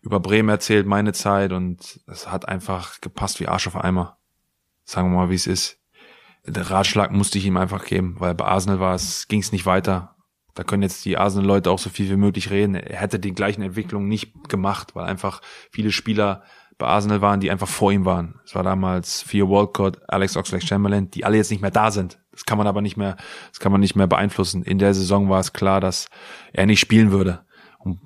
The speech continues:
zu Bremen ist er gegangen, war Stammspieler, hat, ich glaub, zehn oder elf Tore in seiner, in seiner Saison da gemacht. Es war einfach für ihn wichtig zu spielen, den Durchbruch zu schaffen. Und in dem, dem Sommer habe ich ihn sehr, sehr, ja, auch eng begleitet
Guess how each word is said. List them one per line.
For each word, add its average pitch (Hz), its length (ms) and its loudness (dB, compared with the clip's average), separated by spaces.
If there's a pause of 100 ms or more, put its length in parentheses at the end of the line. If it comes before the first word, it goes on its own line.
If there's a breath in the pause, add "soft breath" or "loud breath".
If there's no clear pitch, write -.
zu 95 180 0
Bremen 101 260 4
ist 95 120 2
er 95 100 2
gegangen, 95 360 2
war 92 120 0
Stammspieler, 95 600 0
hat, 92 220 -4
ich - 60 -14
glaub, - 240 -4
zehn 101 240 0
oder 90 120 2
elf 95 160 0
Tore 101 260 -2
in 92 80 -2
seiner, 92 300 0 (120)
in 95 140 -6
seiner 92 240 0
Saison 98 240 -2
da 95 120 0
gemacht. 92 340 -4
Es - 100 -12
war 87 80 -4
einfach 90 260 -8
für - 160 -12
ihn 92 240 -6 (380 loud breath)
wichtig 104 420 2
zu 101 100 0
spielen, 107 360 4
den 95 100 4
Durchbruch 104 360 0
zu 98 100 -8
schaffen. 92 460 -2 (360 loud breath)
Und 101 120 -4
in 101 100 0
dem, 98 160 0
dem 107 180 2
Sommer 107 340 4
habe 110 140 2
ich 107 100 0
ihn 113 220 4
sehr, 123 360 4
sehr, 120 540 2 (640 soft breath)
ja, 110 300 2
auch 98 200 0
eng 123 200 2
begleitet 113 680 0